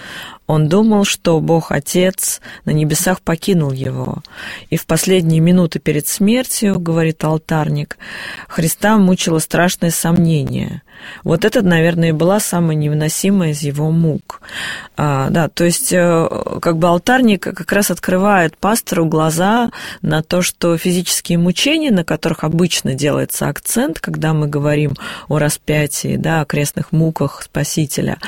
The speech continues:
а, они, быть может, и не основные, а главное — это вот эти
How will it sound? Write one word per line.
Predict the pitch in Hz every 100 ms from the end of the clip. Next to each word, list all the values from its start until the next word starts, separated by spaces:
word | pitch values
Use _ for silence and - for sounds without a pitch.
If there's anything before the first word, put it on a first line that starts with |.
| - - - - -
а, | 151 143 -
они, | 147 160 196 240 240 190 156
быть | 147 175 -
может, | 202 226 214 - -
и | 190 196
не | 190
основные, | 180 180 - 170 190 220 214 147 135 - - - -
а | 151
главное — | 143 165 220 240 185 170
это | 160 160
вот | 156 -
эти | 180 - 202 175 160